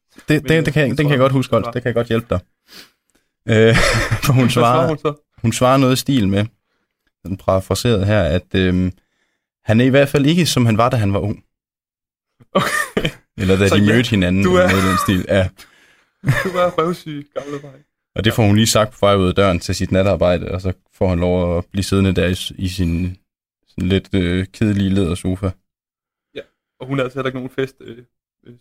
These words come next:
Speaker 2: selv. Men lad nu det ligge.
Speaker 1: Ja.
Speaker 2: Øhm, så har han jo sine tre venner,
Speaker 1: Ja.
Speaker 2: øh, og kollegaer. De arbejder på samme gymnasium. Der er Peter, som er spillet af Lars Rante, som er, jeg synes virkelig, han er fed. Han er
Speaker 1: Mm.
Speaker 2: musiklærer. Og, øhm,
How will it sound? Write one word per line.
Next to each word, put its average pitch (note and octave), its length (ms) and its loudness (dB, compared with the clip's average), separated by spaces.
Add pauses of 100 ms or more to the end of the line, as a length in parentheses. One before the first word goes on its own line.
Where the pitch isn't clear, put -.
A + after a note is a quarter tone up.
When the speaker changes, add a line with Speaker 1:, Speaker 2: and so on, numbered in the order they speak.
Speaker 2:
selv. C3+ 140 -10 (220)
Men D3 100 0
lad E3+ 100 4
nu F#3+ 100 -2
det F#3 100 -2
ligge. E3+ 180 -8 (180)
Speaker 1:
Ja. - 80 -4 (260)
Speaker 2:
Øhm, F3+ 500 -4 (120)
så A3+ 140 -2
har C4 180 2
han B3 120 2
jo G#3 100 0
sine G3 220 -4
tre G#3 260 -2
venner, E3 280 -2 (880)
Speaker 1:
Ja. F#2+ 120 0 (340)
Speaker 2:
øh, C#3 220 0
og B2+ 100 -4
kollegaer. F#3+ 460 0 (120)
De D3 80 -4
arbejder D3 220 -6
på - 80 -20
samme C#3+ 200 -6
gymnasium. E3+ 420 -6 (460)
Der E3 60 2
er C#3 280 -4
Peter, G#3+ 300 -2 (600)
som A#2 100 -20
er A#2 40 -16
spillet D#3 280 -8
af A#2+ 160 -4
Lars C#3 360 -4
Rante, G#3 340 -2 (600)
som C#3+ 160 -6
er, C#3 80 -2 (100)
jeg C#3 160 -12
synes C#3+ 160 -16
virkelig, E3+ 320 -2
han B2 100 -10
er B2 40 -8
fed. F#3 260 -2 (380)
Han D#3 80 -8
er C3+ 200 -2
Speaker 1:
Mm. C3 60 -18
Speaker 2:
musiklærer. G#3 500 -6 (480)
Og, C3+ 240 -4
øhm, B2 480 -20